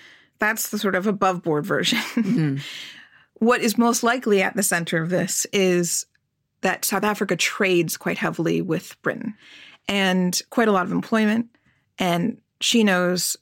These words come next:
Speaker 1: in an already incredibly high unemployment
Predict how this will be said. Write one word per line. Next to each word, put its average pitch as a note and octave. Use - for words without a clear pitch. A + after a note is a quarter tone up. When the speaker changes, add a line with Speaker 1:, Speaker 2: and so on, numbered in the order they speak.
Speaker 1:
in F3+
an F3+
already F#3
incredibly -
high E3+
unemployment E3